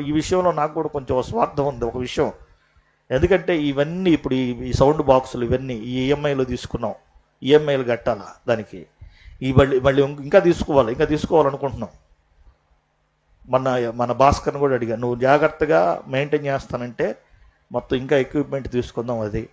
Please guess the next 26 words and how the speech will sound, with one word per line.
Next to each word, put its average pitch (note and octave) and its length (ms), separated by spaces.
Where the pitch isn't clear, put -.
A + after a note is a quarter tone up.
అని C3 140
చెప్పని C3 240
కూడా D3+ 180
మొన్న C3 220
కూడా D3+ 180
అడిగాను A2+ 300
భాస్కర్ని. A2+ 520
ఇవన్నీ A3+ 440
తీసుకొని B3 640
మన G3 200
జేబులో G#3 340
డబ్బులు F#3 280
కూడా F3 200
పెట్టి, D3+ 580
ఇది C#3 180
ఏదో C#3+ 120
కానుకల D3 440
ద్వారా C3+ 240
దేవుడిచ్చిన, C3 560
అది A#2 320
ఇన్ని D3+ 180
మన C3+ 200
అక్కడ, D#3 220
అక్కడికి D3 440
ఎందుకు F3 200
వెళ్ళాలి? E3 380